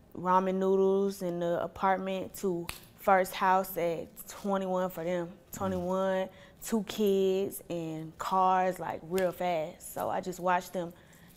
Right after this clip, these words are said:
Speaker 1: turn their whole life around. And I was just like, "You know what? I come from hustlers. I need to be a hustler." You know
Speaker 2: So
Speaker 1: what I'm
Speaker 2: how
Speaker 1: saying?
Speaker 2: did you hustle if you never had a job?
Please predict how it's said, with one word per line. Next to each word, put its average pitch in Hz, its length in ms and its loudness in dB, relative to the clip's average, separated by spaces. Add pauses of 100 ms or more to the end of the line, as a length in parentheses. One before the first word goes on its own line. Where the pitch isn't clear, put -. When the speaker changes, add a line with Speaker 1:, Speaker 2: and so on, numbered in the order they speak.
(540)
Speaker 1:
turn 208 240 0
their 185 140 0
whole 190 180 2
life 180 260 0
around. - 380 -12 (320)
And 90 400 -12
I 165 100 -8
was 175 160 -10
just 175 160 -16
like, - 220 -12
"You 190 120 -10
know 196 160 -12
what? 240 240 -12 (1040)
I 208 60 -8
come 202 180 -10
from 170 180 -14
hustlers. 170 680 -8
I 202 100 -6
need 214 160 -6
to 185 60 -6
be 175 120 -6
a 165 80 -10
hustler." - 460 -8 (300)
You - 80 -12
know - 40 -10
Speaker 2:
So 151 140 -2
Speaker 1:
what 127 80 -4
I'm - 40 -6
Speaker 2:
how 156 100 0
Speaker 1:
saying? 160 140 4
Speaker 2:
did 139 60 -2
you 143 120 0
hustle 139 280 2
if 101 140 0
you 123 60 2
never 143 240 0
had 131 160 2
a 107 80 4
job? 104 420 0